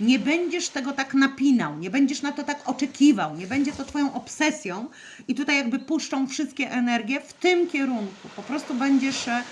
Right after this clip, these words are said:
będzie ten przepływ. Warto by było, em, na to postawić.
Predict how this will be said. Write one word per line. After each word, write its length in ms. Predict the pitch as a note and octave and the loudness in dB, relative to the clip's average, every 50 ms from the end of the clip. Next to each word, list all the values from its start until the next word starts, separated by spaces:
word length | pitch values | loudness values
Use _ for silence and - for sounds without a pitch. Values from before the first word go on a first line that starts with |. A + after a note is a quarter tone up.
| - - - - - - | -14 -20 -20 -20 -12 -6
będzie 240 | F3 G#3 A#3+ B3 D#4 | -2 0 0 0 0
ten 180 | - F4+ E4 | -2 -2 -2
przepływ. 800 | D#4+ - - - F4 E4+ - - E3 C#3+ C#3 C#3 - - - _ _ _ - | -2 -4 -4 -4 -4 -4 -6 -8 -8 -8 -8 -8 -10 -14 -20 _ _ _ -14
Warto 640 | F3+ E3 D#3+ D#3+ G#3 G#3 G3 E3+ E3 - - E4+ F4+ | -10 -8 -2 2 2 4 2 2 0 -6 -6 -4 -4
by 120 | C#4 D#4+ | -4 -4
było, 680 | C4 G3+ A3 G3+ F#3 E3+ F#3 G3+ A3 B3 C4+ D4 - - | -4 -4 -4 -4 -6 -6 -6 -6 -6 -6 -6 -6 -8 -8
em, 560 | - A#3+ B3 B3+ B3+ B3 B3+ C4 B3+ B3 B3 B3 | -8 -6 -4 -4 -4 -2 -2 -2 0 0 0 0
na 140 | G#3+ G3+ | 0 -2
to 120 | G#3 - A#3+ | -4 -6 -8
postawić. 540 | - D4 D4+ - - A#3 G#3 F#3 E3+ E3+ | -8 -10 -10 -6 -4 -4 -4 -4 -6 -10